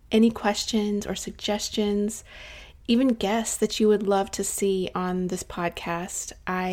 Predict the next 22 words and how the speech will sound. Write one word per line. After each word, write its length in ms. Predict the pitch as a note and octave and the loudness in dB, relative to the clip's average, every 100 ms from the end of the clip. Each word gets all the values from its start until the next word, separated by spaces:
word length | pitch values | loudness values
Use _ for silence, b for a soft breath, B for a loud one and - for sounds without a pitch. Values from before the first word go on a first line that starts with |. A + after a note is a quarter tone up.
| - | -2
am 180 | F3 F#3 | -4 4
open 500 | A3 A3+ B3 B3 A#3+ A3+ | 8 8 6 4 4 2
to 460 | - G#3+ G3+ G3+ - | 0 2 4 4 4
any 340 | A#3 B3+ B3+ | 4 4 2
and 160 | G#3+ F#3+ F#3 | 0 0 0
all 220 | F#3 G3+ | 0 0
suggestions. 1120 | - G3+ - F3 F3+ - G3 F#3 F#3+ - - B B B B B - | -2 -4 -4 -6 -6 -4 -4 -2 -2 -6 -10 B B B B B 4
I'm 300 | A3 C4 C#4 | 6 8 6
as 160 | B3 | 2
curious 480 | - - A#3+ A#3 A#3 | -2 4 6 6 6
as 180 | A3 G3+ | 2 4
you 200 | G3 G3 | 2 2
are. 340 | F3 E3+ - - | 2 0 -2 0
I 240 | G3 A#3+ | 2 4
want 260 | B3+ A#3 A3 | 6 6 4
to 60 | |
learn 540 | G3 F#3+ F#3+ F#3+ F#3 F#3 | 2 0 0 0 0 -2
and 500 | G3+ F#3 F3+ F3+ - B B B B B - | -2 -2 0 -2 -4 B B B B B 4
know 380 | G#3 G#3+ G#3 G#3 | 6 8 8 6
more 560 | G3+ G3+ F#3 F3+ F3 - | 6 4 2 0 -4 -4
about 360 | G#3 F#3 F3+ | -6 -6 -4
this 200 | G3+ - | -4 -2